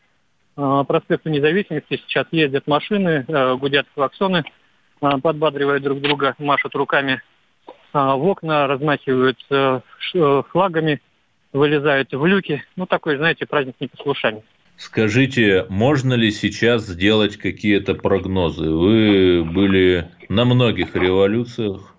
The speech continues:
Speaker 2: Что слышно и чувствуется сейчас в Минске?
Speaker 1: Э, вот, честно сказать, э, когда я сюда въехал, как бы это цинично ни звучало, я был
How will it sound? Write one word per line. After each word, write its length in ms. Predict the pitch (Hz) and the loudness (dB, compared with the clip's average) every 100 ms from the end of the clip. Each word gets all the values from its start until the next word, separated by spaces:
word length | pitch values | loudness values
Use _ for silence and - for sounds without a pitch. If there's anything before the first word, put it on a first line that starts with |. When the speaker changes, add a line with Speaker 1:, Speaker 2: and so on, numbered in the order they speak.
| _ | _
Speaker 2:
Что 580 | - - - 113 120 120 | -14 -8 0 2 2 0
слышно 720 | - - 98 101 104 101 76 73 - _ - | -8 -4 0 0 -4 -10 -12 -12 -20 _ -14
и 100 | - | -12
чувствуется 720 | - 95 87 - 92 80 87 | -10 -10 -6 0 0 0 -6
сейчас 480 | - 82 - 85 - | -4 -4 0 0 -2
в 100 | 82 | -4
Минске? 400 | 85 78 - - - _ _ _ _ - - _ _ - - - - - | -2 -2 -6 -16 -16 _ _ _ _ -20 -20 _ _ -20 -20 -20 -20 -6
Speaker 1:
Э, 360 | - 180 160 156 - - - - _ | 0 2 2 0 -2 -18 -20 -20 _
вот, 280 | 156 160 185 - _ | -2 0 0 -4 _
честно 380 | - 240 202 | -2 0 0
сказать, 440 | 165 175 160 196 185 - | -2 -2 2 0 0 -2
э, 600 | 143 143 139 135 135 131 - - - | 0 2 4 4 2 0 -4 -20 -4
когда 260 | 147 147 | 0 2
я 60 | 156 | 0
сюда 240 | - 156 | -2 -4
въехал, 360 | 156 190 226 147 | -2 0 0 -2
как 160 | - 143 | -4 -4
бы 120 | 143 | -4
это 140 | 139 147 | -4 -4
цинично 360 | 165 165 - | 0 0 0
ни 120 | 147 147 | 0 0
звучало, 460 | 151 156 208 170 - - - - - | 0 0 0 -2 -4 -20 -20 -18 -10
я 160 | 160 185 | -2 0
был 180 | 180 | 0